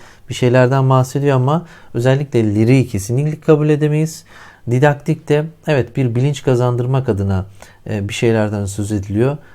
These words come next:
ama ağırlıklı olarak arkadaşlar burada ön planda olan epik anlatımdır. Dolayısıyla cevabımız E olmalıdır.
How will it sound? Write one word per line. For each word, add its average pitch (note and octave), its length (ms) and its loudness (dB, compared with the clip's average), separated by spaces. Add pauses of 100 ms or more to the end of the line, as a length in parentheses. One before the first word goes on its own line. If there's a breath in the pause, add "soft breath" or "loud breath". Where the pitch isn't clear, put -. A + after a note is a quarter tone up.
(140 soft breath)
ama G#2+ 280 -2
ağırlıklı G2 420 0
olarak G#2+ 360 2
arkadaşlar G2 640 -4 (380 soft breath)
burada G2 180 -2
ön A#2+ 160 -2
planda F#2+ 380 -4
olan A#2+ 280 -2 (360 soft breath)
epik C3+ 480 -4
anlatımdır. F#2+ 640 -6 (460)
Dolayısıyla G2 460 -2
cevabımız A2+ 760 2 (140)
E A2+ 320 -2
olmalıdır. F2+ 600 -8